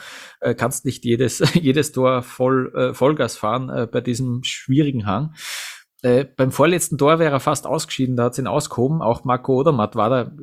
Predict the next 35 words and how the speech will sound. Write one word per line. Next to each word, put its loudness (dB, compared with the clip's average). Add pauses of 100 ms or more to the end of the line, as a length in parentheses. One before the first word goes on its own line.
(360)
ja, 2 (120)
es -14 (140)
hat 0
trotzdem 2
noch 2
unter -2
Kontrolle 4
ausgeschaut, -2
aber 0
das -6
war 2
nun -4
mal -4
gefährlich 0
beim, -4
deutlich 0
gefährlicher 2
beim -4
Manuel 0
Feller, 0
ist -6
aber -2
gut -2
gegangen. -2 (680)
Und 2
auch 4
beim 4
Slalom, 4
jetzt -4
greife 0
ich 0
ein -18
bisschen 0
vorweg, -2
aber 2